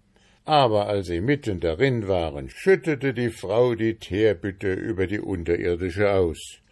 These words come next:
Da heulte diese und schrie und rannte davon und rief: „Vater, Vater, selbst hat mich gebrannt!“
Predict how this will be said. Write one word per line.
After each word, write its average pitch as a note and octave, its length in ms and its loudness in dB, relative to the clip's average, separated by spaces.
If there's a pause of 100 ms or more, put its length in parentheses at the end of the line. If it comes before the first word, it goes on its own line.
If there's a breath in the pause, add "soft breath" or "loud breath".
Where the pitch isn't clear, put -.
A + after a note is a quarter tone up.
(500 soft breath)
Da D#3+ 540 2
heulte D3 580 0
diese A2+ 560 0
und D3 280 0
schrie C#3+ 540 0
und D3+ 360 0
rannte C#3+ 380 -2
davon C#3 580 0
und C#3 200 -4
rief: D#3 300 0 (180 loud breath)
„Vater, C4 580 6 (120 loud breath)
Vater, C#4+ 640 4 (120 soft breath)
selbst C#4 580 4
hat A#3 160 4
mich B3 260 0
gebrannt!“ B3+ 800 0